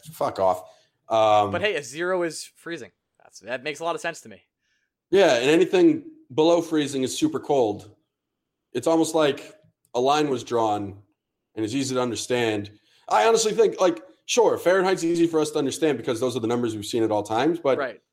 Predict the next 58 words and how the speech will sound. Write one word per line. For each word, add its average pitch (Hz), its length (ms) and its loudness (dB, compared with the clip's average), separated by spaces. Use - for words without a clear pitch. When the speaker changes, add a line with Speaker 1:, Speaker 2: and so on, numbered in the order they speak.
Speaker 1:
you 147 140 -8
grow 180 160 4
up 170 80 -2
somewhere 170 280 4
where 165 120 8
they're 156 100 6
using 160 220 2
Celsius, 160 480 -2
that's 131 260 -6
the 143 100 -8
number 147 140 2
you're 160 100 8
seeing 185 260 2
all 131 100 2
the 110 100 -10
time. 123 260 -2
I'm 107 120 -8
sure 120 160 -4
it 123 40 0
would 117 120 -2
make 117 180 -2
perfect 113 280 -6
sense. 95 260 -12
Speaker 2:
You're 185 100 -10
probably 165 380 -6
fine. 98 260 -12
Well, 170 160 -2
versus 190 220 -6
the 196 60 -10
Blues, 156 340 -6
Shattenkirk's 139 540 -10
old 120 120 -12
team 131 200 -14
should 127 160 -14
be 123 120 -10
an 117 60 -12
interesting 113 460 -18
game. 131 260 -8
I 135 140 -6
predict, 139 420 -8
uh, 110 480 -6
that'll 123 240 -6
be 113 140 -14
a - 20 -20
tough - 240 -16
one. - 140 -20
Speaker 1:
I 254 100 2
don't 262 100 2
know. 180 140 4
Blues 165 300 2
play 165 160 2
today. 123 320 0
They're 127 120 -2
gonna 139 100 2
be 135 60 4
on 131 80 0
a 120 40 -2
back-to-back. 107 600 -2